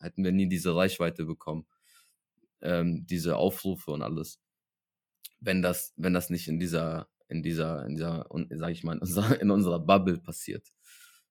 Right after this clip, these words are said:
So, und, und wenn das schon so in diese Richtung, wenn wir schon Bitcoin Art machen,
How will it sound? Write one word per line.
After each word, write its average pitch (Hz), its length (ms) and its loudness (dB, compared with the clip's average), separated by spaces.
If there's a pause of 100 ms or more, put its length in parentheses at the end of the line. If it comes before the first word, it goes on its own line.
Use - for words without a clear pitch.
So, 78 240 -2
und, 82 400 -2
und 80 320 -6
wenn 95 300 4
das 90 180 4
schon 90 220 0
so 90 340 4 (120)
in 82 120 -4
diese 87 240 0
Richtung, 85 380 0
wenn 95 140 4
wir 87 60 2
schon 85 280 -4
Bitcoin 85 420 0
Art 85 320 0
machen, 82 400 -6